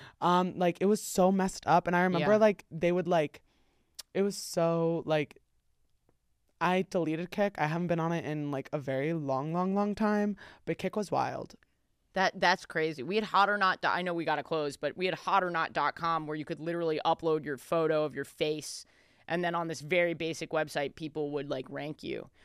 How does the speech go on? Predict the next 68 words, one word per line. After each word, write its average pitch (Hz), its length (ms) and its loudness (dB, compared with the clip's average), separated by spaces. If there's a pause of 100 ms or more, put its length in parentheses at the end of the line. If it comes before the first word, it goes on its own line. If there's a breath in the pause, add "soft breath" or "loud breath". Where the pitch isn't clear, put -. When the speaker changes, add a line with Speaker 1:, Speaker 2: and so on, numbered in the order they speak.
Speaker 2:
I 214 100 4
did 269 120 4
not 254 180 6
do 247 120 -4
well, 196 360 4
but 208 100 8
I 226 100 12
will 240 140 4
say 233 160 4
I, 208 200 6 (140)
I've 175 80 0
had 175 180 4
a - 20 -10
glow 170 240 2
up 175 140 2
since, 202 420 -6 (340)
and 175 140 -2
if 170 100 -2
I 180 120 4
got 185 200 4
back 190 220 6
on 196 140 -4
Hot 202 180 0
or 220 60 -6
Not, 240 260 -2 (420)
I 220 120 10
think 233 220 -2 (140)
Speaker 1:
Is 208 140 8
Speaker 2:
I'd 277 60 8
Speaker 1:
it - 60 0
Speaker 2:
be 233 120 2
a - 40 8
Speaker 1:
still 240 120 10
a 247 40 10
Speaker 2:
solid 202 200 10
Speaker 1:
thing? 214 100 6
Speaker 2:
seven 185 220 0
point 165 220 -8
five. - 160 -6 (220)
What? 208 220 0
Speaker 1:
Is 208 120 2
it 214 40 0
still 214 220 2
a 208 40 -2
thing? 214 260 -2 (200)
Speaker 2:
I 170 80 4
don't 151 140 -2
think - 140 -16
so. - 80 -20 (280)
Speaker 1:
Okay. 170 220 -6 (240)
I 180 40 -4
Speaker 2:
I - 20 -2
Speaker 1:
really 185 140 4
Speaker 2:
mean, 202 60 2
Speaker 1:
hope 208 120 4
Speaker 2:
we 220 60 0
Speaker 1:
it's 214 60 -6
Speaker 2:
could 196 80 0
Speaker 1:
not. 147 60 -2
Speaker 2:
find 170 200 0
out. 151 260 0 (140)
Speaker 1:
I 165 160 -4
mean, 175 200 0
like, 160 180 -2
if 151 140 -4 (140)
I 175 180 2
feel 208 340 0
like, 220 360 0